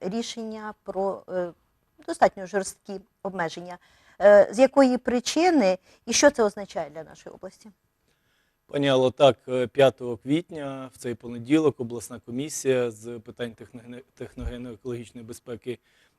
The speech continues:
Speaker 2: і надзвичайних ситуацій вимушена була прийняти таке рішення. Е, до речі,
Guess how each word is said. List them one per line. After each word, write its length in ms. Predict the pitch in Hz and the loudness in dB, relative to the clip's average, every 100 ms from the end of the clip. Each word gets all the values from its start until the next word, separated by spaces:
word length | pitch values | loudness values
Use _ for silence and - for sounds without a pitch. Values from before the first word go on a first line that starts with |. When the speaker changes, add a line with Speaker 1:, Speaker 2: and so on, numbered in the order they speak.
| - | -10
Speaker 2:
і 80 | |
надзвичайних 600 | 120 113 117 110 120 113 | -6 -4 -6 -4 -4 -6
ситуацій 540 | - 113 135 147 - 127 | -10 2 6 6 4 6
вимушена 500 | 123 135 120 127 117 | 8 8 6 0 -2
була 240 | 113 113 | 0 0
прийняти 420 | 107 113 117 101 110 | 0 -2 -2 -4 -12
таке 260 | 101 127 | 2 6
рішення. 460 | 127 170 - 135 123 _ _ - _ _ _ - | 6 4 -2 -10 -10 _ _ -20 _ _ _ -8
Е, 240 | 120 117 | -4 -2
до 180 | 117 127 | 2 6
речі, 760 | 139 143 - 127 127 127 123 | 8 8 6 8 10 8 4